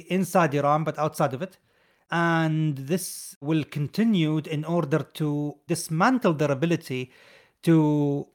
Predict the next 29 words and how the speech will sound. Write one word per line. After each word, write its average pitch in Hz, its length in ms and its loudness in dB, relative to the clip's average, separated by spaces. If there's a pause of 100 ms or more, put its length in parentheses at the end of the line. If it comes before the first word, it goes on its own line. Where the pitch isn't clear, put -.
reach, 160 800 -2
you 156 100 -2
know, 143 180 4
that 139 460 0
milestone 156 720 2
of 131 120 -4
having 139 320 0
a 139 60 0
bomb. 131 380 -2 (480)
That's 160 200 0
the 160 60 0
first 175 320 0
thing. 120 260 -8
The 135 380 -6
second 254 680 -2
thing 120 340 -12
is, 135 380 -10 (640)
even 269 340 0
if 220 220 -2
Biden 151 680 0 (120)
wants 180 500 2
to 143 440 0 (140)
resume 147 800 0 (560)
the 143 720 0
nuclear 156 500 0
agreement 147 580 2
that 135 100 -4
Obama 151 600 0 (420)
negotiated, 135 920 -2